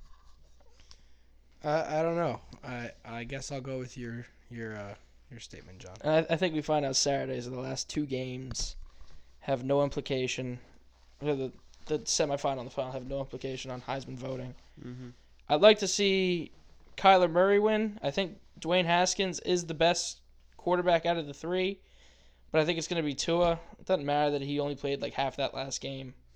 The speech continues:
Speaker 3: Mm-hmm.
Speaker 2: He's gonna be the Heisman Trophy winner.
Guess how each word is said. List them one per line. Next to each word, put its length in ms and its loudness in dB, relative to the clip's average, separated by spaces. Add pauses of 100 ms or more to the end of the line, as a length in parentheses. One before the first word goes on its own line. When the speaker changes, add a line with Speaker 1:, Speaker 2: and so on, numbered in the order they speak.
Speaker 3:
Mm-hmm. 200 -12 (440)
Speaker 2:
He's 160 -10
gonna 160 -6
be 160 -6
the 80 -4
Heisman 400 -4
Trophy 320 -6
winner. 260 -8